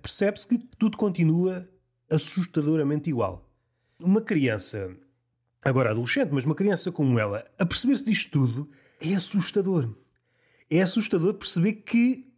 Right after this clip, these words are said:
o mundo, e o mundo da política, que devia ser o mundo das decisões,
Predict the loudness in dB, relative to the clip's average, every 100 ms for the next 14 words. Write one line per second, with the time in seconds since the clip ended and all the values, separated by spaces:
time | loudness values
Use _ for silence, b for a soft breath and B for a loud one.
0 | 0 4 6 4 2 0 -4 -14 _ _
1 | _ _ -2 2 4 4 4 0 0 0
2 | 0 -4 -8 -8 -10 -14 _ _ _ _
3 | -10 -2 2 4 2 2 2 2 2 2
4 | 0 -4 -4 -4 -8 -10 -16